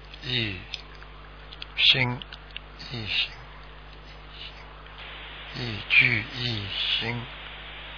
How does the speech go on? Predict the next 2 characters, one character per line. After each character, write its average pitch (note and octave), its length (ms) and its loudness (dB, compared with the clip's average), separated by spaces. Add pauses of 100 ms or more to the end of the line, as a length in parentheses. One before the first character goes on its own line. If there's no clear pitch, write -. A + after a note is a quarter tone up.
(1500)
兴， A#2+ 400 4 (2750)
巨 - 100 4